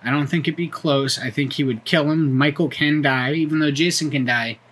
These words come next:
Jason comes back from it. We've never seen Michael come back from death. We've seen him pass away twice in the movies,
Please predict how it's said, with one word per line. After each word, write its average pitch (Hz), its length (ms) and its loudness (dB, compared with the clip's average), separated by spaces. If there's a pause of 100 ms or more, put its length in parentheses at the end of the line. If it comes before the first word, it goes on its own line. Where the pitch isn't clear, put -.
(460)
Jason 160 360 2
comes 143 240 0
back 139 300 0
from 113 160 -4
it. 110 140 -6
We've 120 140 -4
never 139 340 0
seen 151 260 0
Michael 135 340 0
come 131 260 -2
back 127 240 -2
from 110 220 -4
death. - 360 -10 (560)
We've 131 200 -2
seen 170 240 2
him 156 200 2
pass 147 340 0
away 143 280 0
twice 143 440 -2
in 175 100 2
the 170 60 0
movies, 180 600 -2